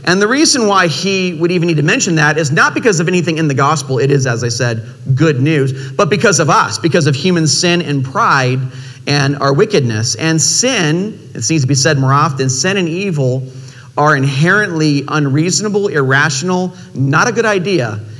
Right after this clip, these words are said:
It's not, it's never reasonable, no matter what someone tells you, it's never reasonable to be sinful and to be wicked. And because sin at its root is aberrant and irrational,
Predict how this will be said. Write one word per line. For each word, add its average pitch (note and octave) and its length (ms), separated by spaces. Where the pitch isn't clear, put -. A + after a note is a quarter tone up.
It's B2+ 200
not, F#3 300
it's C3+ 160
never F#3+ 240
reasonable, D#3+ 520
no C#3 100
matter D3 200
what D3+ 240
someone C#3+ 340
tells D3 300
you, A#2 420
it's B2+ 140
never F#3 200
reasonable D3 420
to A2+ 80
be A2+ 80
sinful C#3 600
and C#3 140
to C3 40
be B2+ 60
wicked. A2+ 480
And D#3 100
because F3 400
sin G3+ 460
at F3 200
its B2+ 140
root F3+ 480
is D3 640
aberrant D#3+ 540
and D3 120
irrational, C3+ 840